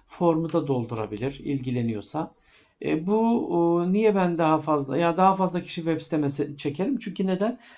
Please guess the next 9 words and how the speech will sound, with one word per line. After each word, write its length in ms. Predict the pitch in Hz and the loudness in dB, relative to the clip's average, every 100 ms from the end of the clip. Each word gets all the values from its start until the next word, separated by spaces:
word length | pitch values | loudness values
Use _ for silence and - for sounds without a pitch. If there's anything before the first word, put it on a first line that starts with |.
| - - | -18 -10
Bu 100 | 190 | -4
sefer 360 | 185 185 226 | -2 0 0
web 260 | 214 180 196 | 2 2 2
siteme 300 | 196 196 190 | 0 -2 0
daha 180 | 202 196 | 0 0
fazla 340 | 185 175 170 | 0 -2 -4
kişi 300 | - - 175 | -6 -8 -2
girdiği 280 | 165 151 151 | 0 0 -2
zaman 380 | 143 165 247 | -2 -2 -2